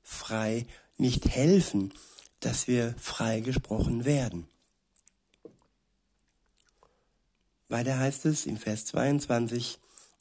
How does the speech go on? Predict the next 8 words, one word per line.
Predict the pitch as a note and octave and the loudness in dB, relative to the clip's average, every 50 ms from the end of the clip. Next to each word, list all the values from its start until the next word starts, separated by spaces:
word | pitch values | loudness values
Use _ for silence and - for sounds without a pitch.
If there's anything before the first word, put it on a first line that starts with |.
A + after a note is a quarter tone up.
| - - | -10 -6
aber | - A#2+ A2+ A#2+ | -4 -2 0 0
die | A2+ A2+ A#2 A2+ | 2 2 2 0
Schrift | - - - G3 A3 G#3+ G#3+ - - - - - - _ _ - | 0 2 4 4 4 4 4 -2 -8 -10 -16 -20 -20 _ _ -12
hat | - - - - - - | -10 -8 -8 -6 -2 0
alles | A2 C3 C#3 C#3+ C#3 - - - - - - - _ _ _ _ - | 2 6 6 6 6 4 2 0 -2 -6 -10 -20 _ _ _ _ -4
unter | - C3 C3 C#3 C3 | -2 0 2 2 2
die | B2+ B2+ | 2 0
Sünde | A#2 G#2+ A2 A#2+ A#2+ A#2 B2 B2 B2+ B2+ B2+ B2+ B2+ | 0 2 2 4 4 4 4 4 4 2 2 0 -2